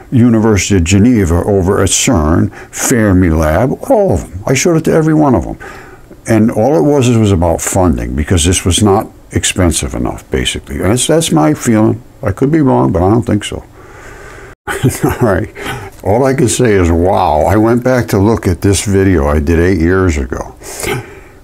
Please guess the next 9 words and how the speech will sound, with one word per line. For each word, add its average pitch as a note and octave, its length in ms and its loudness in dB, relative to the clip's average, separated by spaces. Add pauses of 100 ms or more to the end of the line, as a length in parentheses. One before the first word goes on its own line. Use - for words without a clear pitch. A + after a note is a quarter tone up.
(760)
Light A#2+ 520 2 (580)
as F2 220 2
dark, A#2 420 0
it, G2 80 2
light A#2+ 320 2
is B2 300 2
dark F2 260 2
energy, F2 440 2
really, D#2+ 440 0